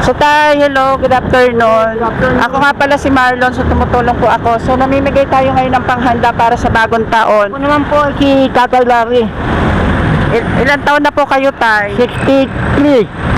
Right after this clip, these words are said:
Speaker 1: So, ano pong ginagawa nyo dito sa kalsada? Nakita ko kasi kayo nangihingi dyan sa kalsada.
Speaker 2: Ay, kasi po, wala na akong mga asahan, kundi manghihingi na lang kasi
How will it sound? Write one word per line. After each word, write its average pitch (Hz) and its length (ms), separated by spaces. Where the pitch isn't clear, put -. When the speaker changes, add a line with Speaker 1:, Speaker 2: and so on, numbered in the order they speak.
Speaker 1:
So, 269 80
ano 294 160
pong 311 160
ginagawa 285 560
nyo 277 160
dito 269 160
sa 269 160
kalsada? 262 480
Nakita 269 320
ko 269 80
kasi 262 240
kayo 254 240
nangihingi 247 640
dyan 233 160
sa 233 160
kalsada. 202 560
Speaker 2:
Ay, 220 160
kasi 254 240
po, 381 160
wala 196 160
na 233 160
akong 233 320
mga 233 320
asahan, 247 400
kundi 208 240
manghihingi 233 560
na 247 80
lang 233 160
kasi 208 320